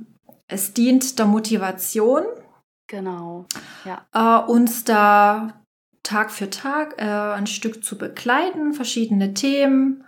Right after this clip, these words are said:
Speaker 1: wo wir gemeinsam einfach was ausmisten werden.
Speaker 2: Genau.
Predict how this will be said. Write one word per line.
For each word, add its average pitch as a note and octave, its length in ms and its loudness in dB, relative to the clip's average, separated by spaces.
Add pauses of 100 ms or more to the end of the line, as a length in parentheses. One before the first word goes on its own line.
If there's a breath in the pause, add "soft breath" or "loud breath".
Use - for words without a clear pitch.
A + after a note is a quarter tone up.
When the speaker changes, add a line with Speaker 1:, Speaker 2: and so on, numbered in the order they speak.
(340 loud breath)
Speaker 1:
wo A3+ 160 -2
wir A3 80 0
gemeinsam G3 600 -2
einfach - 760 -10 (640)
was C4+ 300 -8
ausmisten - 920 -8
werden. - 540 -14
Speaker 2:
Genau. E3+ 600 -12